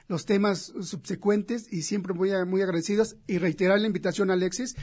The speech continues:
eh, de que la gente que si ha visto algún texto, alguna inscripción en latín, pues que nos los haga llegar para que podamos, eh, para que tú los puedas traducir y lo podamos dialogar aquí en el programa.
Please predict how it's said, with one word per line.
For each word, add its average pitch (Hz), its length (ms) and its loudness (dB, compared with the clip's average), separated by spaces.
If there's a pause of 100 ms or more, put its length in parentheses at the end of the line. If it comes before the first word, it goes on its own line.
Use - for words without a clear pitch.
(280)
eh, 170 260 8
de 165 300 6
que 170 360 6
la 151 160 2
gente 180 560 0
que 156 500 -2
si 190 120 -4
ha 196 60 2
visto 202 340 2
algún 190 280 0
texto, 196 540 0
alguna 180 300 2
inscripción 180 400 -2
en 170 80 2
latín, 185 320 -2 (320)
pues 175 160 -4
que 165 100 -2
nos 151 120 0
los 143 120 -6
haga 185 160 2
llegar 175 300 -2
para 190 180 -4
que 143 100 -8
podamos, 165 480 -4 (280)
eh, 160 200 2 (280)
para 165 160 0
que 156 120 -2
tú 196 100 0
los 190 120 -2
puedas 185 300 0
traducir 208 480 -2
y 185 60 2
lo 165 120 -2
podamos 175 360 0
dialogar 160 480 0
aquí 170 180 -8
en 170 80 0
el 147 80 -2
programa. 151 420 -6